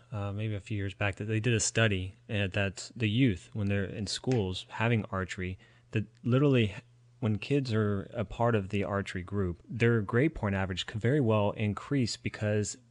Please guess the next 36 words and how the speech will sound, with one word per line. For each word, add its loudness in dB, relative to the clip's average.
archery 0
makes 2
them -2
have -10
to -10
focus, -6
and 0
then 2
that 0
somehow 0
helps -2
apply -2
towards -4
their -8
schooling -2
as -8
well. 2
But 0
so -2
really, 4
archery 0
in 0
a -4
whole 0
has -6
a 0
bigger 0
meaning. 0
I -4
mean, -4
it -4
helps -4
with -6
multiple -6
different -12
things: -4